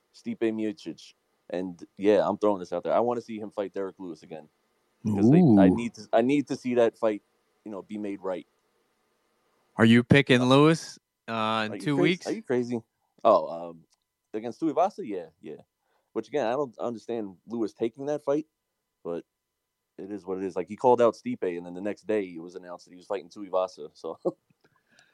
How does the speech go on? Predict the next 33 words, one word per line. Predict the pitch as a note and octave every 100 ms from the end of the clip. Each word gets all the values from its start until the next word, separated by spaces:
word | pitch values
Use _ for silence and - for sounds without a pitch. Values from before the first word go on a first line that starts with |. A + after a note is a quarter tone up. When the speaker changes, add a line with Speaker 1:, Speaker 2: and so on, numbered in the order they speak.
| _ _ - -
Speaker 2:
Tuivasa | E3 A3 G#3 D3 C#3+ F3+ - E3
knocks | A#2 A#2+ C#3 D3 D3+
out | C3+
Lewis, | B2 B2 G2+ -
knocks | A#2+ C#3 -
out, | G#2+ G2 B2+
not | B2+ D3+
decisions | D#3+ - D#3 C#3 C#3 C3+ -
him, | C3 B2+
but | A#2+ C3
if | C#3+
he | E3
knocks | B2 B2 C#3+ -
out | C#3+ C3+ -
Derek | C3+ C3 A#2+
Lewis | B2 C3+ C3+ -
and | A#2
we | B2+
get, | B2+ C3
like, | A#2 A2+ - _ _
the | A#2
co-main | - C3 D3 D3 C3+
event, | A#2 B2 C#3+ -
Shuey, | - E3+ F3 F3 - _ _ _ -
Shuey | E3+ D#3+ D3
Vasa, | C#3 D#3 F3 G#3+ F#3 B2 B2
dude, | B2+ A2
he's | G2+ C3 C#3
fighting, | C3+ A#2+ A2+ G2+ _ -
uh, | G2+ F#2+
for | - G2+
a |
title. | - A2+ G2+ F#2